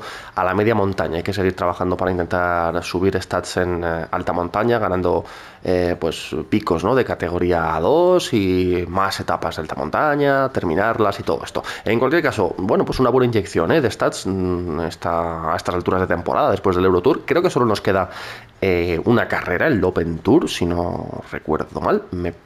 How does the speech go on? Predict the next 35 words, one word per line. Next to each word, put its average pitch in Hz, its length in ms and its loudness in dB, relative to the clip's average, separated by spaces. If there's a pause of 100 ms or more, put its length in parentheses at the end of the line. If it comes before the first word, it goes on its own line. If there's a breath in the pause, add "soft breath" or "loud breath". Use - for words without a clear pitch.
parece - 480 -6
que - 60 -8
es - 100 -12
la - 60 -2
última, - 360 -2
¿no? 208 140 0
Que - 100 -14
son 87 200 -8 (520)
otras - 360 -8
cuatro - 320 -6
o - 20 -20
cinco - 200 -8
etapas. 190 340 -2 (400 loud breath)
Eh, 107 580 4
vamos 113 240 2
bien, 113 420 4
creo, 104 600 2
para, 80 460 0
bueno, 127 220 2
lo 90 120 -4
que 87 80 -2
podría 90 240 2
ser, 135 200 2
¿no? 131 100 2
En 120 60 4
esta 95 200 -2
primera 90 360 0
campaña, 110 400 0
casi 104 260 -2
setenta 92 500 -2
y - 20 4
dos 87 160 2
de 101 80 2
media, 175 580 4 (200)
ya 87 160 0